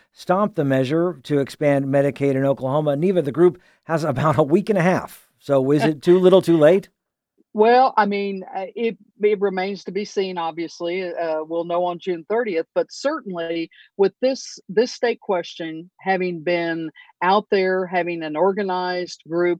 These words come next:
Speaker 2: uh, working on it now for months and months, to have an opposition group weigh in at the last minute, regardless of the, the,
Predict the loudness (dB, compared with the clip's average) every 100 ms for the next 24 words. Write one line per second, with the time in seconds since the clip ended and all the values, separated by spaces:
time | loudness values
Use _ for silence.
0 | _ -4 -2 -4 -2 -2 -2 -6 -4 -4
1 | -6 -6 -6 -6 -6 -6 -6 -4 -4 -4
2 | -8 -8 -6 -6 -10 -14 -18 -20 _ -10
3 | 2 6 6 4 2 4 2 -2 -6 -6
4 | -2 -2 0 -4 -2 -4 -2 -4 -2 -2
5 | -2 0 0 0 -2 -6 -8 -8 -4 -2
6 | -4 -8 -6 -4 -4 -8 -14 _ 0 2
7 | 4 4 2 -2 -6 -12 -10 -12 _ -16
8 | -10